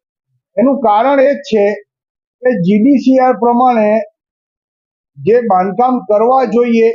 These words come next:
એ બાંધકામ કરી જ નથી શકવાની પ્રજા. માર્કેટો તમે બનાવી દીધી, બી યુ સી સર્ટિફિકેટો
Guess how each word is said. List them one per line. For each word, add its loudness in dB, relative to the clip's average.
એ 2
બાંધકામ 0
કરી 2
જ 2
નથી 2
શકવાની 0
પ્રજા. 0
માર્કેટો -2
તમે 0
બનાવી 2
દીધી, 2
બી 2
યુ 4
સી 0
સર્ટિફિકેટો 0